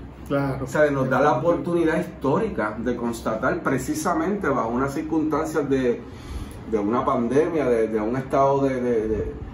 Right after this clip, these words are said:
Speaker 2: de sitio que, que está viviendo la humanidad,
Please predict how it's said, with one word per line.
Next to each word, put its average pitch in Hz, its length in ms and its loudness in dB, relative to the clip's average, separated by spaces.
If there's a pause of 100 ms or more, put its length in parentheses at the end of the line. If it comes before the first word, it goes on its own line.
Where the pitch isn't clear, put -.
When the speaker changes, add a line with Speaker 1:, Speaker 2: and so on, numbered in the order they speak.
(120)
Speaker 2:
de 117 100 -2
sitio 135 500 0
que, 107 200 -2
que 120 100 -4
está 113 180 -2
viviendo 139 400 2
la 127 100 -2
humanidad, 123 580 0